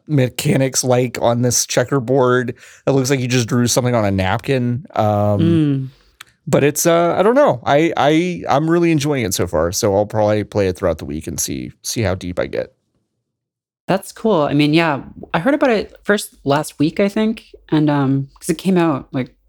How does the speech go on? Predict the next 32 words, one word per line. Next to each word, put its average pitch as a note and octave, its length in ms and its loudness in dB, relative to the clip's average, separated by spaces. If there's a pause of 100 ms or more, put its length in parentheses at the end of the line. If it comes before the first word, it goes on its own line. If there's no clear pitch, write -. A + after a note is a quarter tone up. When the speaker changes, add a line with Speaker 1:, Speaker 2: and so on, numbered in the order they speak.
(400)
Speaker 1:
Yeah. G#2+ 120 2
Speaker 2:
you D3 80 2
know, C3 60 0
like, B2+ 180 -8
five C3 360 -6
days B2 220 -2
ago B2 160 -2
or B2 100 -4
something. C3 320 -8 (640)
Um, B2 460 0 (320)
and, C#3+ 280 0
uh, B2+ 400 -2 (460)
yeah, F#3 320 0
it D#3+ 160 0
looks, - 340 -6 (140)
it D3+ 80 2
looks F#3 200 -2
really G3+ 160 0
interesting. C#3 760 -2
And C3+ 300 0
I, C3 240 -2
uh, B2+ 320 -2 (1500)
it's, D#3 260 -2
it's - 240 -4
so - 260 0
curious E3+ 440 0
to F3 80 -2
me D#3 100 4
to D#3 160 0
try D#3 220 -2
to D#3 80 0
make C#3 400 0